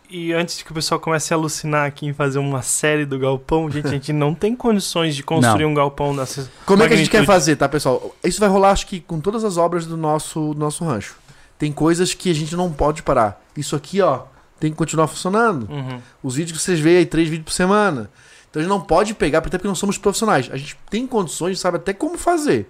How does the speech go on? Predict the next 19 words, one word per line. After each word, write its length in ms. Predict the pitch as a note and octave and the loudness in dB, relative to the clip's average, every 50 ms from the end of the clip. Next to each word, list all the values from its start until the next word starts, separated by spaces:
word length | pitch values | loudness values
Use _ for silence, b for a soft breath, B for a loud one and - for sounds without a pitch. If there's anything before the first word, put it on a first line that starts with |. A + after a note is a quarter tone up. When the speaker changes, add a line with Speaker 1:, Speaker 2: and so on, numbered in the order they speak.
| _ - | _ -14
Speaker 1:
É. 200 | C3 C3 B2+ B2 A#2+ B B B - | -12 -12 -10 -12 -14 B B B 2
Speaker 3:
Mas 240 | D#3+ E3 D#3+ D3+ | 2 4 4 4
entre 200 | G3+ A#3+ A3 - | 2 0 0 0
um 120 | B3+ B3 A3 | -2 -2 0
cara 340 | - G3 E3 D3 B2+ A2+ G#2 | 2 2 2 4 2 0 -4
fazer, 600 | - - - D3 D3 C3+ C3+ E3 D#3+ C#3+ - - - _ _ _ | -6 -4 -2 -2 -2 0 -2 -2 -2 -2 -4 -6 -10 _ _ _
é, 380 | B2 C3 C3 B2+ B2 A#2+ A2+ - - _ _ _ | 0 2 4 4 2 2 0 -4 -6 _ _ _
uma 140 | - C#3+ D3+ | -4 -2 -2
estrutura, 360 | C#3+ - - D#3+ C#3 - F3 | -2 -2 -2 -2 2 2 2
por 100 | E3+ F3+ | 2 2
exemplo, 120 | E3+ D#3 C#3 | 0 -4 -2
de 60 | C#3 | 0
uma 140 | D3 D3+ D3+ | 0 0 0
casa, 460 | - - C#3+ C3 A#2 G2+ F#2+ F#2 F2+ - _ _ _ _ _ _ _ _ _ _ _ _ _ | 0 0 0 2 0 0 -4 -10 -16 -20 _ _ _ _ _ _ _ _ _ _ _ _ _
e 100 | C#3 C3+ | -6 -4
nós, 460 | B2 C3 C#3+ F3+ F#3+ E3 - - - - | -2 0 0 2 2 0 -2 -6 -8 -8
ele 140 | C3+ C3+ | -8 -4
vai 140 | C3 C3 C3+ | -2 -2 -2
levar 500 | C3+ C3 A#2 A#2 B2+ B2+ A#2 A2 G2 - | -2 -2 -2 0 0 0 0 -2 -6 -10